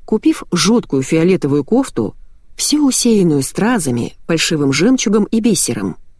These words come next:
В сумочке лежал и адресочек вредной Гюльнары. Поглядев на часы, решила ехать домой. Времени семь.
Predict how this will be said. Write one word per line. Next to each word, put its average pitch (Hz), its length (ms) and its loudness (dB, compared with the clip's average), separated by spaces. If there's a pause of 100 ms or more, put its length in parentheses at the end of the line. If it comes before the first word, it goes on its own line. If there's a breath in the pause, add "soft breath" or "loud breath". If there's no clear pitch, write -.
(460)
В - 40 -8
сумочке 226 480 2
лежал 165 340 2
и 190 120 -2
адресочек 190 680 0
вредной 165 360 0
Гюльнары. 156 640 0 (1000)
Поглядев 196 460 0
на 202 80 2
часы, - 440 0 (360)
решила 220 340 2
ехать 214 400 0
домой. 170 460 0 (560)
Времени 220 440 2
семь. - 420 -2